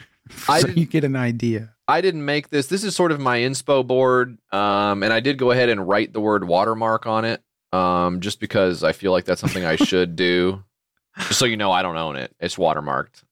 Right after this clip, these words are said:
Speaker 2: Um, really bizarre. So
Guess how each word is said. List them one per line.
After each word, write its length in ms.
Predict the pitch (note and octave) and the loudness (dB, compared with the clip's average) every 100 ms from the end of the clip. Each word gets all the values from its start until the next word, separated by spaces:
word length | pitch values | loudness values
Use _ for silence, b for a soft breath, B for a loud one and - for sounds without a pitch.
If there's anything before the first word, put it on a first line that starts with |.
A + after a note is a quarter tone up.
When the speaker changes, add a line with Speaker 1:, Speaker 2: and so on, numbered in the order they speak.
| F2+ | -4
Speaker 2:
Um, 580 | E2 D#2 D#2 D2 C2+ - _ _ _ _ _ _ _ _ _ _ _ F2+ | -2 0 0 -2 -8 -20 _ _ _ _ _ _ _ _ _ _ _ -2
really 220 | G#2 F#2+ | 0 0
bizarre. 520 | D#2+ D#2 D2+ C2+ D2+ F2+ | -2 0 0 0 -4 -8
So 500 | - F#2 D#2 D2+ | -2 2 2 0